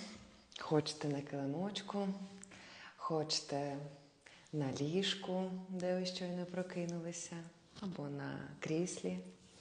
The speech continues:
Сідайтесь рівно, кидайте плечки назад і вниз,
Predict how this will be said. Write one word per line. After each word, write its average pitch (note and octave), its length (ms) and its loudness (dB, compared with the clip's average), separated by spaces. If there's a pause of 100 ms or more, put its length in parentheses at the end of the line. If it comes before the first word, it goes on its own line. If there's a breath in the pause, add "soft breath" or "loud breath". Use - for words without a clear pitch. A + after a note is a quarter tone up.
(1300 loud breath)
Сідайтесь D3+ 600 2
рівно, G3+ 480 2 (1400 loud breath)
кидайте D#3 460 6
плечки D#3 680 2 (520 loud breath)
назад C#3 380 4 (120)
і - 20 -2
вниз, C3+ 540 0